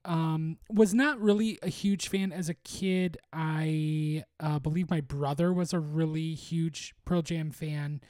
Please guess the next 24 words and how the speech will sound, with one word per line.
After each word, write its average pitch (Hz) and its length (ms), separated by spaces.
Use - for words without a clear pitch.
um, 139 680
and 151 180
I - 20
remember 139 920
him 139 200
having 139 460
their 135 160
albums. 127 720
Um, 127 480
I 196 560
liked 226 240
some 214 180
of 208 60
their 214 140
singles 175 760
growing 180 320
up, 156 220
and, 151 680
um, 139 640
as 151 840
I 175 60
think, - 640
mm, 185 680
probably 175 640